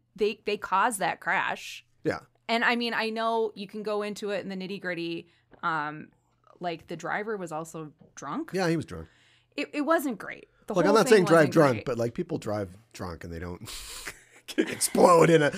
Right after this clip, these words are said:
Speaker 2: under,
Speaker 1: I
Speaker 2: under
Speaker 1: know,
Speaker 2: a tunnel.
Speaker 1: I know. It, it's just, it, it's really, really horrible, and it shouldn't have happened. And I, I remember when she, she died. That was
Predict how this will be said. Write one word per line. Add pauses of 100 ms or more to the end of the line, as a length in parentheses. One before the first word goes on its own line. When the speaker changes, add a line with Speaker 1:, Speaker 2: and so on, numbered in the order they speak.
Speaker 2:
under,
Speaker 1:
I
Speaker 2:
under
Speaker 1:
know,
Speaker 2:
a
tunnel.
Speaker 1:
I
know. (100)
It,
it's
just,
it, (160)
it's
really,
really
horrible, (160)
and (520)
it
shouldn't
have
happened.
And
I, (160)
I
remember
when
she, (220)
she
died.
That
was